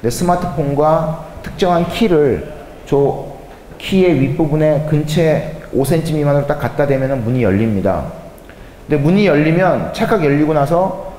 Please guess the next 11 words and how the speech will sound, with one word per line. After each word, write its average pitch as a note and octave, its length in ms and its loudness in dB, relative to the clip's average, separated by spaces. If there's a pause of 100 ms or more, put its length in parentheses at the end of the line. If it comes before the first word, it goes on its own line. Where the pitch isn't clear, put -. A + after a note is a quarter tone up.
사람들은 F#3+ 320 0
당연히 D#3+ 320 2
이 E3 40 -2
손잡이를 G#3+ 680 2 (260)
끌어당겨야겠죠. F3+ 1040 0 (760)
손잡이를 A3+ 640 2
당길 B3+ 440 0
때 G3 300 2
열 D#3+ 280 4
에너지가 C3+ 500 0
발생합니다. F#2 720 -4